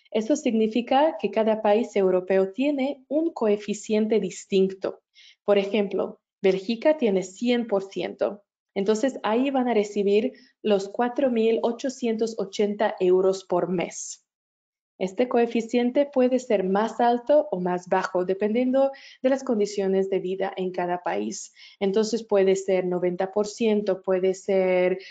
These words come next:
ciento diez por ciento, ciento uno. Entonces, la verdad que depende de país. Pero estas cifras,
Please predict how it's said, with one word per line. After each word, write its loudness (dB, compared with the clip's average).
ciento 0
diez 0
por -2
ciento, -4
ciento 0
uno. 4
Entonces, -2
la 2
verdad 0
que -4
depende 0
de -2
país. -4
Pero 4
estas -4
cifras, 0